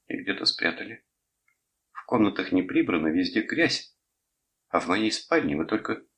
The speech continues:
представьте себе. Я застала молодую особу, которая притворялась, будто занимается фотографией». «Мгм, понятно», сказал доктор. «Но об этом вы пока не думайте. Просто опишите обстановку.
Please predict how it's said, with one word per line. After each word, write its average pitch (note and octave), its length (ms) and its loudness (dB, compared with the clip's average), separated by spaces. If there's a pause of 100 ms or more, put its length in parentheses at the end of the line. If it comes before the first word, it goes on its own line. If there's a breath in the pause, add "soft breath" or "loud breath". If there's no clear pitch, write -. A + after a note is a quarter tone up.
(120)
представьте - 580 -4
себе. - 420 -6 (760)
Я F2+ 180 2
застала F#2 440 0
молодую F2 480 2
особу, E2+ 340 -4
которая F2 320 0
притворялась, F#2+ 640 -2
будто - 240 -8
занимается - 500 -4
фотографией». - 720 -6 (920)
«Мгм, E2 400 -2 (160)
понятно», G#2+ 560 0 (140)
сказал F2+ 360 -2
доктор. - 440 -6 (680)
«Но G3 100 2
об F3 120 2
этом D3+ 220 2
вы C3 100 -2
пока C3 220 0
не B2+ 100 4
думайте. - 640 -2 (560)
Просто - 320 0
опишите B2+ 420 0
обстановку. - 720 -4